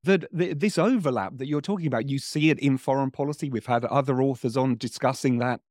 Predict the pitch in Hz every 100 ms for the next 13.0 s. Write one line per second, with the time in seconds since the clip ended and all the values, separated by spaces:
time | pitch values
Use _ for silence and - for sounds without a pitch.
0 | - 139 135 - 147 139 151 147 - 139
1 | 151 139 156 160 147 147 151 143 - 151
2 | 143 135 156 - 131 156 156 - - -
3 | 151 135 170 196 143 120 120 _ _ _
4 | 175 - - 170 147 196 214 214 - 196
5 | 202 156 143 113 135 165 151 120 131 127
6 | 143 - 156 160 156 143 135 107 107 98
7 | 131 143 135 147 135 135 135 135 127 -
8 | 143 135 110 95 92 _ _ 139 131 135
9 | 131 135 131 127 139 123 120 143 147 135
10 | 120 135 123 - 117 123 - 156 143 151
11 | 135 156 185 156 - 101 71 - - _
12 | _ 143 131 - 127 117 - 117 98